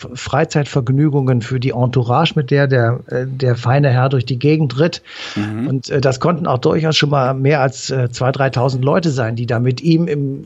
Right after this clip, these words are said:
Speaker 1: ähm, im Gepäck sozusagen losritten. Und das System der Pfalzen war so aufgebaut, dass man zu, von einer zur anderen Pfalz immer in einem Tagesritt kam.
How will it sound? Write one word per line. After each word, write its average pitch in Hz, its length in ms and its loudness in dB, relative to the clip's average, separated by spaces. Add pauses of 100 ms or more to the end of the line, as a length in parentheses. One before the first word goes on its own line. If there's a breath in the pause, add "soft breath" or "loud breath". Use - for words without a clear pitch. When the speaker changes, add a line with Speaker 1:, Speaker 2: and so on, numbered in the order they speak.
(100)
Speaker 1:
ähm, 123 500 2
im 139 340 0
Gepäck 139 340 0
sozusagen 120 600 2
losritten. 120 800 2 (420 loud breath)
Und 131 160 -6
das 143 140 -2
System 175 440 0
der 190 120 2
Pfalzen 151 420 -2
war 131 100 2
so 175 240 2
aufgebaut, 143 640 0
dass 147 140 -4
man 127 140 -2 (260)
zu, - 260 -8
von 127 300 -2
einer 202 340 2
zur 160 200 0
anderen 165 280 0
Pfalz 147 300 -2
immer 208 340 2
in 156 200 0
einem 190 340 2
Tagesritt 156 680 0
kam. 95 320 -4